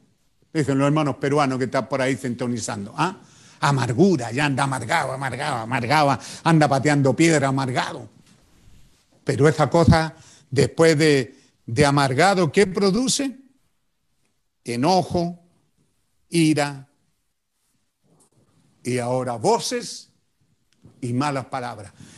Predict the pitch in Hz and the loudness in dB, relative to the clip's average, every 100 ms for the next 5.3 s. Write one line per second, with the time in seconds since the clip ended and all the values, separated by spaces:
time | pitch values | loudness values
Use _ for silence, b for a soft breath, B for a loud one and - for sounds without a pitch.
0 | B _ 185 311 269 294 214 175 139 - | B _ 4 4 4 0 0 0 -2 -4
1 | 120 127 143 123 - 117 123 107 104 _ | -4 -4 -4 -6 -8 -8 -6 -8 -14 _
2 | 170 175 180 - - 147 135 214 285 320 | -2 0 0 -2 -2 -2 0 4 4 4
3 | 330 320 294 B B B B _ 156 117 | 4 2 0 B B B B _ 0 2
4 | 127 143 160 165 160 156 135 - 165 - | 0 2 0 0 0 0 -2 -2 -4 -4
5 | 127 120 | -8 -8